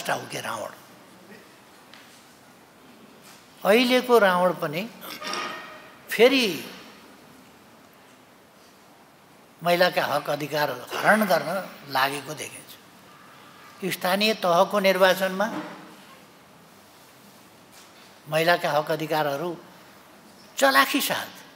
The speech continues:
कपटपूर्ण ढङ्गले हरण गरिए। मर्म विपरीत, संविधान र कानुनको मर्म विपरीत हरण गरिए।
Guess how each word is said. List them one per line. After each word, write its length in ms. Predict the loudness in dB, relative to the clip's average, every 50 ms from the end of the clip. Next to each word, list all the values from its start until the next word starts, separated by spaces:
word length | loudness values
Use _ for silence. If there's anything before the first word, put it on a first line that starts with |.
| -20 -20 -20 -20 -20 -20 -20 -20 -20 -20 -20 -4 0
कपटपूर्ण 580 | 0 2 2 2 0 0 0 0 2 4 4 4
ढङ्गले 360 | 4 2 0 0 0 2 2
हरण 240 | 2 0 -2 -4 -6
गरिए। 400 | -6 -8 -10 -12 -12 -14 -14 -16 -18 -20 -20 -20 -20 -20 -20 -20 -20 -20 -20 -20 -20 -20 -20 -20 -20 -20 -20 -20 -20 -20 -20 -20 -20 -20 -20 -20 -20 -20 -20 -20 -20 -20 -20 -20 -20 -20 -20 -20 -20 -20 -20 -20 -20 -20 -20 -20 -20 -20 -20 -20 -20 -20 -20 -20 -20 -20 -20 -20 -20 -20 -20 -20 -20 -20 -20 -16 -12
मर्म 380 | -2 4 6 6 6 8 6
विपरीत, 500 | 4 4 2 2 2 2 2 2 0 -6 -10 -18 -20 -20 -20 -20 -20 -20 -20 -20 -20 -20 -20 -20 -20 -16 -10 -4
संविधान 560 | -2 0 0 2 2 2 4 4 2 4 2
र 100 | 2 0
कानुनको 560 | 2 2 0 0 2 0 0 -2 -2 -2 -2
मर्म 300 | 0 0 0 0 0 -2 -4 -4
विपरीत 400 | -6 -2 2 2 2 2 0 -4 -10 -16 -20 -20 -20 -20 -20 -20 -20 -20 -20 -20 -20 -20 -20 -20 -20 -20 -20 -14 -8
हरण 220 | -4 -4 -4 -4 -6
गरिए। 400 | -8 -12 -12 -14 -14 -14 -14 -16